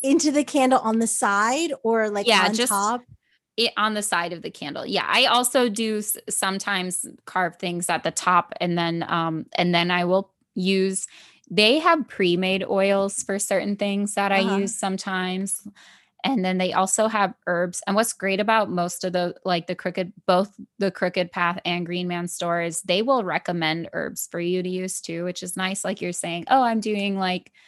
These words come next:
Speaker 2: I wanna do a, um, spell for, I don't know, uh,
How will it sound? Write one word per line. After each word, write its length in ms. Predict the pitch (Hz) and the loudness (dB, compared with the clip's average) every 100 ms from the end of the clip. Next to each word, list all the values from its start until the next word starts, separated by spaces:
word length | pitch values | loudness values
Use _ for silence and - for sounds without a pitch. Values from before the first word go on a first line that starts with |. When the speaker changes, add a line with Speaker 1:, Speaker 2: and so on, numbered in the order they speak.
| _ - _ | _ -20 _
Speaker 2:
I 60 | 175 | -2
wanna 180 | 180 190 | 0 -2
do 280 | 202 202 | -2 0
a, 360 | 190 190 185 185 | 2 2 2 0
um, 680 | - 190 185 190 190 196 220 - | -2 -2 -2 -2 -2 -4 -8 -4
spell 400 | - 196 190 196 | 0 4 2 2
for, 640 | 208 202 196 196 196 202 196 - _ _ _ _ _ - | 0 0 2 2 2 0 -4 -10 _ _ _ _ _ -8
I 60 | 170 | -4
don't 100 | 160 | -2
know, 240 | 156 160 | -2 -4
uh, 800 | 170 180 175 170 175 175 175 170 | -2 -2 0 -2 -2 -2 -2 -4